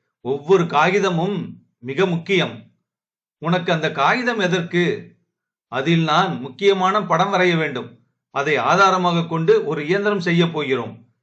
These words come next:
"யா-, அந்த இயந்திரம் என்ன செய்யும்?" "நம் எதிர்காலத்துக்கு பயன்படும்." "எப்படி?"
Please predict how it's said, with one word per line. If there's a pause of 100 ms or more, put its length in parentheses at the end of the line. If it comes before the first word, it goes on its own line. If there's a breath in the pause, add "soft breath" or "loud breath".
(580)
"யா-, (2250)
அந்த
இயந்திரம்
என்ன
செய்யும்?" (580)
"நம்
எதிர்காலத்துக்கு
பயன்படும்." (800)
"எப்படி?"